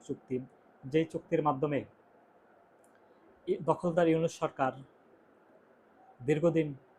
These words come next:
ক্ষমতায় টিকে থাকার অভিপ্রায় করতেছে। আজকে উত্তরার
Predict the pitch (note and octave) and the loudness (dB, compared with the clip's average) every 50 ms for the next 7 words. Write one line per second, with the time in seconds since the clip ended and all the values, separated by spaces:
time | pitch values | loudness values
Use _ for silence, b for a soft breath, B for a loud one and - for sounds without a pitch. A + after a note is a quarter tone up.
0 | _ - - - - - - _ _ - - D#3 D3+ D#3+ D3+ D3+ C#3+ C#3 C3+ C3 | _ -20 -20 -20 -20 -20 -20 _ _ -8 -4 -2 0 0 2 2 2 2 2 -2
1 | B2+ - - _ - - - - - - _ - - _ _ _ - - F#3+ E3+ | -8 -14 -20 _ -20 -20 -20 -20 -20 -20 _ -20 -20 _ _ _ 0 0 2 2
2 | F3+ - E3 D#3 C#3+ E3 D#3+ D3+ C#3 C3+ - _ _ _ _ _ _ _ _ - | 2 -2 -2 -2 2 4 4 4 2 -2 -16 _ _ _ _ _ _ _ _ -20
3 | - - - - _ _ _ _ - - D3+ E3+ F#3 F3+ F3+ F3 D#3 D3+ D3 C3 | -20 -20 -20 -20 _ _ _ _ -2 2 4 4 4 4 4 4 6 6 4 2
4 | - - C#3+ - - C3 A#2+ - - A2+ G#2 G#2 - _ _ _ _ - _ _ | -2 -6 -6 -6 -6 -10 -10 -10 -10 -12 -14 -14 -18 _ _ _ _ -20 _ _
5 | _ _ _ _ _ _ _ - _ _ - D#3 - - - F3 E3 D3+ - - | _ _ _ _ _ _ _ -20 _ _ -4 -4 -2 0 4 6 6 6 6 2
6 | - _ _ _ _ _ _ _ _ _ _ _ _ _ - _ _ _ _ _ | -20 _ _ _ _ _ _ _ _ _ _ _ _ _ -20 _ _ _ _ _
7 | _ _ _ _ _ - - - E3 - - - F3 E3 D#3+ D#3 | _ _ _ _ _ -20 -10 -8 -8 -8 -2 2 4 6 6 4